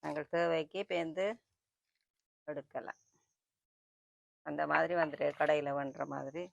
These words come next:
சீஸ். மிச்ச சீஸ் இப்படி பேக்குக்கு போட்டு வச்சிருக்கிறேன். கொஞ்சம் இந்த டிஷ்ஷுக்கு போட்டு வச்சு கிடக்கு. இதை இப்படியே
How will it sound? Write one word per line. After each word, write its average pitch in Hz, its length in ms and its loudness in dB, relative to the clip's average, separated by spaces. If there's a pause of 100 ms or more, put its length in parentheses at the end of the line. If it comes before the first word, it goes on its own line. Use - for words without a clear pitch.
சீஸ். - 360 -14 (1040)
மிச்ச 190 300 0
சீஸ் 220 360 0
இப்படி 190 220 -4
பேக்குக்கு 185 540 6
போட்டு 165 280 4
வச்சிருக்கிறேன். 151 720 2 (1000)
கொஞ்சம் 196 600 4
இந்த 170 360 0
டிஷ்ஷுக்கு 156 340 -2
போட்டு 151 260 2
வச்சு 147 240 0
கிடக்கு. 147 500 -2 (1120)
இதை 208 220 8
இப்படியே 202 440 2